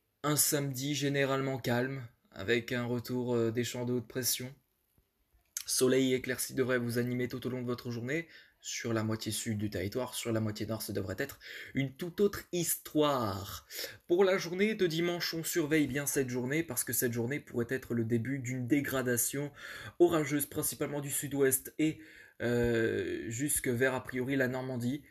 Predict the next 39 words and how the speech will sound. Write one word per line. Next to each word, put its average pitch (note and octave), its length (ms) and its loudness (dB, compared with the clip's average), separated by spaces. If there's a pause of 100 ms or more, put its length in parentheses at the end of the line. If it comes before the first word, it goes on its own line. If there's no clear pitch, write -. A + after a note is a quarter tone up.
(200)
Des A#2 200 4
orages B2+ 280 0
qui B2+ 80 -6
peuvent A#2+ 220 -4
parfois C#3 320 -4
s'annoncer B2+ 600 0 (300)
localement C#3 560 2
forts C#3+ 400 -2 (320)
et C#3 240 2
aussi, B2 600 0 (420)
euh, F#2+ 240 -2
modérés. B2+ 640 2
Donc B2+ 220 -4 (240)
on C3+ 140 -2
en C#3+ 60 0
reparlera C3+ 500 0
dans C3+ 100 -2
les C3 100 2
prochains B2+ 380 -6
bulletins, B2+ 420 -2 (400)
euh, G#2+ 240 2
mais C3+ 220 4
c'est C#3+ 220 4
vrai C3 240 0
que B2 220 -2 (280)
ces - 200 2
prochains C3 320 -4
jours, C#3+ 220 -6
il B2 80 -4
va A#2+ 120 0
faire C3 200 -8
plutôt C#3 340 -8
chaud C#3+ 360 -4 (160)
et C3+ 120 0
donc C3+ 340 -4 (240)
propice - 640 2 (200)
à B2+ 120 2
la B2+ 100 0
formation B2+ 560 -2